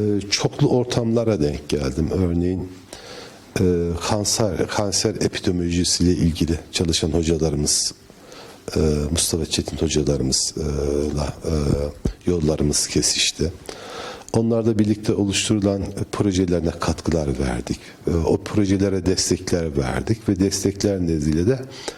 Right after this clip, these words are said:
e, çok hızlı şekilde ve etkin, e, iyi dergilerde, e, yazılar, e, oluşturduk. Bilimsel, e, paylaşımlar oluşturduk. E, ve bunların da meyvesi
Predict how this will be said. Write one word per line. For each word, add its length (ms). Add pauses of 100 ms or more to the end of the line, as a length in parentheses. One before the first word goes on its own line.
(420)
e, 600
çok 200
hızlı 280
şekilde 520
ve 160 (220)
etkin, 540
e, 40 (640)
iyi 400
dergilerde, 840 (760)
e, 40 (220)
yazılar, 720
e, 360
oluşturduk. 880
Bilimsel, 420 (220)
e, 320
paylaşımlar 600
oluşturduk. 580 (840)
E, 80
ve 440
bunların 420
da 140
meyvesi 580